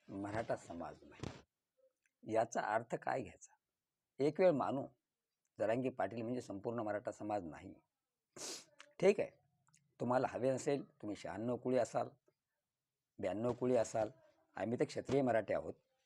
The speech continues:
तुम्ही कुणबी आरक्षण घेऊ नका, तुम्हाला घ्या, कोण म्हणतंय? पण जरांगे पाटील म्हणजे समाज नाही, हे म्हणणं तुमचं जरी बरोबर असेल, तरी जरांगे पाटलासोबत सहा कोटी समाज आहे,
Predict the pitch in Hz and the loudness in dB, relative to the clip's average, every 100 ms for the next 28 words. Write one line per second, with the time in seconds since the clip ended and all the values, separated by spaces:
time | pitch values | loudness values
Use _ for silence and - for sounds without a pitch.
0 | _ _ _ - - - _ _ - 120 | _ _ _ -18 -18 -18 _ _ -8 0
1 | 151 113 131 139 131 - 135 90 127 123 | 0 2 4 6 4 0 -4 -2 -2 -2
2 | 87 78 - 117 120 87 98 117 110 117 | -2 -6 -4 -4 -4 -4 -4 -4 -4 -4
3 | 90 82 - - _ - - _ - 131 | -6 -10 -12 -14 _ -20 -20 _ 2 2
4 | 92 92 117 170 175 127 120 123 120 101 | 2 4 4 6 2 2 0 -2 -2 -4
5 | - 90 127 156 110 87 78 _ _ _ | -6 4 6 6 2 -8 -14 _ _ _
6 | - 143 113 113 110 107 104 82 87 151 | -2 -2 0 -2 -4 -6 -6 -6 0 2
7 | 156 120 92 - 87 73 - _ _ _ | 4 4 2 -2 -10 -10 -18 _ _ _
8 | 131 120 78 92 135 196 190 139 113 107 | -2 -2 -2 6 8 8 8 6 4 -2
9 | - 95 92 - - 120 135 131 98 87 | -2 -6 -6 -8 -4 0 0 0 -10 -10
10 | - 90 87 80 | -8 -8 -8 -10